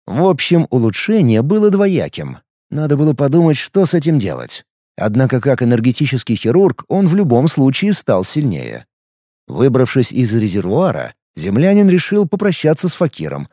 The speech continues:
а заодно разузнать у того насчет Акарана.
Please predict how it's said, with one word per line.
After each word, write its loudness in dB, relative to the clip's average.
а 2
заодно 4
разузнать 2
у -2
того 2
насчет 2
Акарана. -4